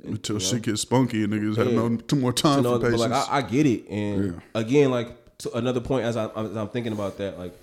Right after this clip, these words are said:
Speaker 2: the importance of political education and where I see a flaw in it,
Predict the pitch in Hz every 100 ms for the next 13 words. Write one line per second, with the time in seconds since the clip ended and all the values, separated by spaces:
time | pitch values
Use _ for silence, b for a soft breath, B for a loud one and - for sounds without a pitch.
0 | b b b b b b b b b b
1 | b - _ _ _ _ _ 110 113 107
2 | 123 117 120 - 110 107 101 92 117 110
3 | - 92 95 _ 98 98 95 95 - -
4 | 104 104 95 98 107 90 - 104 107 95
5 | 95 95